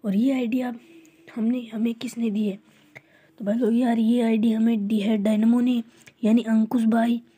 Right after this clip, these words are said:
जो कि एक YouTuber है guys, इतने बड़े भी नहीं है भाई, मेरी तरह एक छोटे YouTuber है भाई, उन्होंने दी है मेरे को आईडी। और भाई लोग यार, तो guys यार चलते हैं। तो भाई यार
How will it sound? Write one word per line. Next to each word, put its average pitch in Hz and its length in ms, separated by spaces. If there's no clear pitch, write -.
जो 233 160
कि 233 200
एक 214 100
YouTuber 226 440
है 233 120
guys, 240 340
इतने 247 280
बड़े 226 260
भी 233 100
नहीं 233 240
है 220 60
भाई, 226 220
मेरी 226 200
तरह 240 180
एक 233 140
छोटे 214 240
YouTuber 214 400
है 208 60
भाई, 214 220
उन्होंने 220 360
दी 220 200
है 214 120
मेरे 220 240
को 220 140
आईडी। 214 300
और 202 120
भाई 226 140
लोग 247 220
यार, 254 220
तो 220 60
guys 240 280
यार 254 140
चलते 233 380
हैं। 254 140
तो 269 60
भाई 262 160
यार 277 280